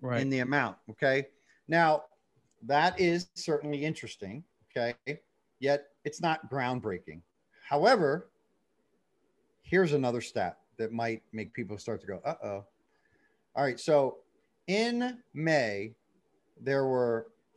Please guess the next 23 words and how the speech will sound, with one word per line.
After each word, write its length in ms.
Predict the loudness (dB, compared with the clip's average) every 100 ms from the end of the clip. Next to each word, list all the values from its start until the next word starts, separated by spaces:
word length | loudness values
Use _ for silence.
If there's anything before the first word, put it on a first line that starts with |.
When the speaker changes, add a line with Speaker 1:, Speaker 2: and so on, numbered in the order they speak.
| _ _ _ _ _
Speaker 2:
four 220 | 4 4
hundred 320 | 2 0 -2
and 100 | -4
forty-six 540 | -6 -4 -4 -4 -6 -4
houses 720 | -2 0 -2 -2 -4 -6 -10 _ _ _
that 240 | -2 -2 -2
went 280 | -2 -2 -4 _ _ _ _ _ _ _ -10
more 580 | -6 -2 2 6 6
than 580 | 4 2 -2 -2 -6 -8 -16 _ _ _ _ _
thirty-one 720 | -2 0 0 -2 -4 -4 -2
days 280 | 2 2 2
before 300 | -4 -2 0
they, 220 | 2 -2 -6 _ -14
before 260 | -2 0
they 100 | 0
went 160 | -2 -4
under 160 | -6
contract, 460 | -6 -6 -4 -6 -8 _ -10
okay? 300 | -4 -4 -6 _ _ _ _ _ _ _ _ _ _ _ _ _
What 260 | -10 2 4
do 80 | 4
you 220 | 2 2
think 420 | 0 0 0 -2